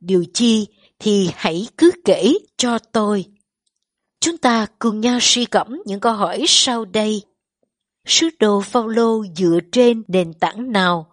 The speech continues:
để nài xin sự tha thứ của ông Phi-lê-môn? Khi hy sinh vật chất để trả nợ thay cho ông Onesim, ông Phaolô được nhận lại điều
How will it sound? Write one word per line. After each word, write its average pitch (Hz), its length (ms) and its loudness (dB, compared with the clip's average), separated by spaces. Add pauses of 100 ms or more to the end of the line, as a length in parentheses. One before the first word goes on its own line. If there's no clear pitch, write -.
(120)
để 175 200 2 (200)
nài 202 240 0
xin 247 440 0
sự 160 440 0
tha 208 240 -2
thứ 247 400 -2 (140)
của 170 200 -2
ông 220 360 -2
Phi-lê-môn? 208 840 0 (840)
Khi 220 360 2
hy 277 200 6
sinh 247 400 2
vật 180 440 -4
chất 370 260 0 (200)
để 180 180 2 (100)
trả 202 300 -2 (120)
nợ 170 340 2
thay 233 320 0 (100)
cho - 140 -2 (100)
ông 214 360 -2
Onesim, 220 760 0 (400)
ông 247 240 0
Phaolô 233 640 4
được 196 380 0
nhận 185 340 -2
lại 165 420 0
điều 190 260 -4